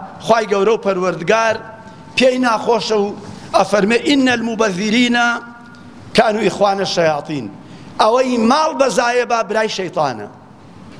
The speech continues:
برای شەیطانە. لەبەر گەرمی لەوە زیاتر وەختان ناگرم، لەخوا داوا ئەکەم، خوا تەوفیقی هەموو لایەکمان با، ئیسلاحی حاڵمان بکا، ئەم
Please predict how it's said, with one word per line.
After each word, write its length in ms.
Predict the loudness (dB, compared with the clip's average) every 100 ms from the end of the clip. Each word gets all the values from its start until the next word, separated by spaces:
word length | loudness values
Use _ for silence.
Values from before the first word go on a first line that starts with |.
| -18 0
برای 320 | 4 4 4 0
شەیطانە. 600 | 0 0 0 0 0 -6 -8 -18 -20 -8 2
لەبەر 220 | 4 4 0
گەرمی 400 | 0 2 4 2 -2 -8 -18 -18 0
لەوە 180 | 2 4 2
زیاتر 300 | 2 2 2
وەختان 360 | 2 0 -2 0
ناگرم، 380 | 0 -2 -4 -6 -10 -18 -20 -20 0
لەخوا 260 | 0 2 2
داوا 300 | 2 2 2 0
ئەکەم، 260 | 0 -2 -2 -10 -20 -20 2
خوا 160 | 2
تەوفیقی 460 | 2 0 -2 0 2 2
هەموو 220 | 2 2
لایەکمان 420 | 2 0 0 0 0
با، 100 | 0 -2 -6 -16 -18 -4
ئیسلاحی 480 | -2 2 2 2 -2 0
حاڵمان 440 | 0 2 0 -2
بکا، 240 | 0 0 0 -2 -10 -20 -10 -2
ئەم 140 | 0